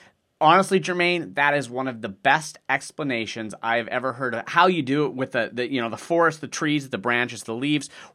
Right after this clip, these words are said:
w-, what level you're focusing on. And, uh, you know, one of the key points that you really emphasized there that I wanna highlight again is lifetime value.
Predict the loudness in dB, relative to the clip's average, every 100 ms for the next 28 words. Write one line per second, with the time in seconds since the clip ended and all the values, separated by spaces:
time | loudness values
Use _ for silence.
0 | _ -6 -4 0 4 4 6 2 4 2
1 | -2 -4 -2 -2 -2 -6 -6 -2 0 0
2 | -2 -8 -20 -10 0 2 4 0 -4 _
3 | -6 -4 -4 -12 -18 -20 _ 0 4 4
4 | 0 -10 -6 2 2 2 -6 -10 -8 -6
5 | -6 -6 -4 -4 -6 -4 -2 -2 -2 -2
6 | -4 -6 -8 -2 -2 -2 -6 -4 -2 -2
7 | 0 2 2 2 0 0 0 0 -2 -6
8 | -8 -8 -10 -10 -10 -10 -8 -8 -6 -4
9 | -4 -4 -8